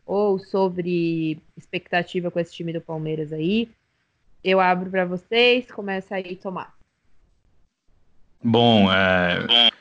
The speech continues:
Speaker 2: meu ponto final aí fica por conta, é, do, do espírito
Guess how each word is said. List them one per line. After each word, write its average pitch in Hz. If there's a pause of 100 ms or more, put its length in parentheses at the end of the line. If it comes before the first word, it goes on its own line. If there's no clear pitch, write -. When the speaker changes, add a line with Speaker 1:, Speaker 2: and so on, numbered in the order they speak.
(160)
Speaker 2:
meu 110
ponto 117
final 117
aí 123
fica 123
por 120
conta, 117 (540)
é, 101
do, 104
do 120
espírito 113